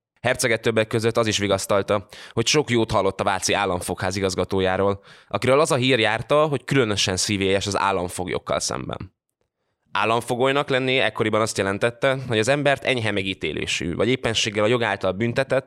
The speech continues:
de a társadalom szemében erkölcsileg menthető ügyben ítélték el. Sajtóvétség, párbaj, politikai ügyek, stb. És ennek megfelelően lényegesen enyhébb szabályok vonatkoztak az államfoglyokra, mint a köztörvényes bűnözőkre.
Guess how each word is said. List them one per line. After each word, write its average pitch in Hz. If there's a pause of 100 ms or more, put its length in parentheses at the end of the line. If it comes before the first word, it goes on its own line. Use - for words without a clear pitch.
de 117
a 127
társadalom 139
szemében 127
erkölcsileg 107
menthető 98
ügyben 85
ítélték -
el. - (220)
Sajtóvétség, 110
párbaj, 92
politikai 95
ügyek, -
stb. - (480)
És 120
ennek 165
megfelelően 147
lényegesen 117
enyhébb 101
szabályok 90
vonatkoztak 98
az 98
államfoglyokra, 104
mint 110
a 117
köztörvényes 90
bűnözőkre. -